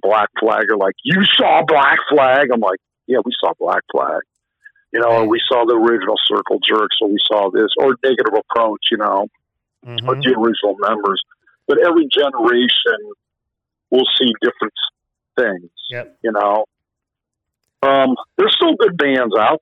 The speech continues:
Speaker 1: there, and, uh, and people, uh, you know, I still go kinda by, you know, I really like, I'm glad John's doing the Negative Approach thing.
Speaker 2: It's crazy
Speaker 1: Um,
Speaker 2: 'cause
Speaker 1: doing
Speaker 2: it's
Speaker 1: it all
Speaker 2: crazy
Speaker 1: over
Speaker 2: 'cause,
Speaker 1: the
Speaker 2: dude,
Speaker 1: world.
Speaker 2: that could be,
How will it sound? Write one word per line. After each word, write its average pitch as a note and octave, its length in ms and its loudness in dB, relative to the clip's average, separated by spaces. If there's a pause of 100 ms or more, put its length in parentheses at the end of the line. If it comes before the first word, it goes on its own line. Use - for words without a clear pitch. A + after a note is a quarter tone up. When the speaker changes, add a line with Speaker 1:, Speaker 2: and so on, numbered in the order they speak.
Speaker 1:
there, F#2 280 2 (280)
and, B2 180 0
uh, B2 40 0 (200)
and B2 180 -6
people, A#2+ 600 2
uh, B2+ 60 2
you C3 160 2
know, A#2+ 100 2
I A2+ 180 0 (140)
still B2+ 200 0
go C3 340 2 (460)
kinda F3 260 2 (220)
by, A2 420 4 (1120)
you B2 100 -6
know, B2+ 80 0
I B2+ 100 4
really C#3 360 4
like, A#2+ 400 4 (160)
I'm A#2+ 140 0
glad B2 640 2 (360)
John's B2 480 0
doing A#2 200 2
the A2 100 0
Negative G#2+ 320 2
Approach G#2+ 360 -2 (160)
thing. G#2+ 360 -2 (640)
Speaker 2:
It's D#3 180 -6
crazy A2+ 220 4
Speaker 1:
Um, A3 160 2
Speaker 2:
'cause - 80 0
Speaker 1:
doing A#2+ 180 2
Speaker 2:
it's A2 100 0
Speaker 1:
it A2 40 2
all - 40 4
Speaker 2:
crazy G3 220 4
Speaker 1:
over D#3+ 100 0
Speaker 2:
'cause, - 120 2
Speaker 1:
the F#2+ 60 -2
Speaker 2:
dude, G2+ 80 2
Speaker 1:
world. G#2 140 0
Speaker 2:
that E3+ 160 -4
could F#3 140 -6
be, D3 300 -6